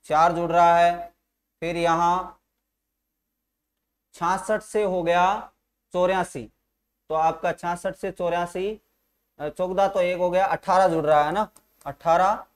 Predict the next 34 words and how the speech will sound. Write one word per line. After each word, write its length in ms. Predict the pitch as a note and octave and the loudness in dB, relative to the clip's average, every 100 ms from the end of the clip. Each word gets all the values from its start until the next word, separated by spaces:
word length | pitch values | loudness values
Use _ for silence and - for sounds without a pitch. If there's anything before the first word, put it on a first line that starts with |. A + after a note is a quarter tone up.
| B2 | -8
जुड़ 160 | D3 | -4
रहा 260 | D3 D3 C#3+ | 0 2 2
है, 80 | C#3+ - _ _ _ - | -2 -8 _ _ _ -8
फिर 140 | F#3 | -8
खालिस्तान, 680 | F3+ F3+ F3+ F3 F#3 F#3 F#3 | -2 0 0 -2 -2 -2 -4
फिर 240 | F3+ F3 D#3 | -6 -8 -6
पता 240 | D#3+ F3 | -2 0
नहीं 180 | F3 F3 | 0 -2
क्या 140 | E3+ E3 | -2 -2
जुड़ 160 | E3 D#3+ | -2 0
रहा 180 | E3 | 0
है। 180 | D#3+ G3+ _ _ _ _ - | 0 -2 _ _ _ _ 0
आगे 260 | F3 G3 | 0 0
देखो 220 | A3 G#3+ G#3 | -2 -4 -6
इसमें 540 | A3 - A#3 A#3+ A#3+ | -8 -6 -6 -4 -4
अगर 300 | G3+ G3 G#3+ | -2 0 0
मैं 200 | G#3 G#3 | 0 -6
सीरीज 340 | - F3 F#3+ G3 | -8 -8 -8 -6
में 100 | G#3 | -6
सीरीज 280 | - F#3 F#3+ | -6 -6 -6
बनाऊं 360 | F3 F3+ F#3 G3+ | -4 -2 -2 -2
तो 100 | F#3+ | -6
यहाँ 260 | F3 E3+ F#3 | -4 -2 -4
प्लस 260 | G3 G3 | -4 -4
चार 240 | - F#3 F3+ | 0 2 4
हो 120 | F3+ | 4
रहा 220 | F3+ F3+ | 4 4
है, 200 | F3+ G3 - _ _ - | 2 -2 -8 _ _ -10
यहाँ 420 | C#3+ E3 F3+ - | -2 0 -2 -4
क्या 100 | F#3 | 2
हो 160 | F#3 F3+ | 4 6
रहा 120 | F3+ | 4
है 60 | E3 | 2
भाई, 160 | C3 | -2